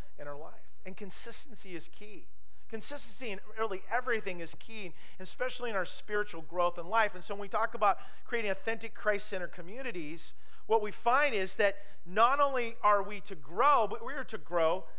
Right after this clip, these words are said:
together. I love how Paul says this in Romans. He says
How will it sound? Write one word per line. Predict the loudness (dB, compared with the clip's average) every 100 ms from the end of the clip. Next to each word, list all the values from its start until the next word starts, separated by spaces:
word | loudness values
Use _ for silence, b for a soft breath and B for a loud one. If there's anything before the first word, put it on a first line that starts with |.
| b
together. | -2 2 2 4 2 0 0 0 0 0 0 0 0 0 0 0
I | 4
love | 4 4
how | 4 2 2 0 0 0 0 0 0 2
Paul | 2 2
says | 2 0 2
this | 2 2
in | 0 2
Romans. | 2 2 0 0
He | 0
says | 0 0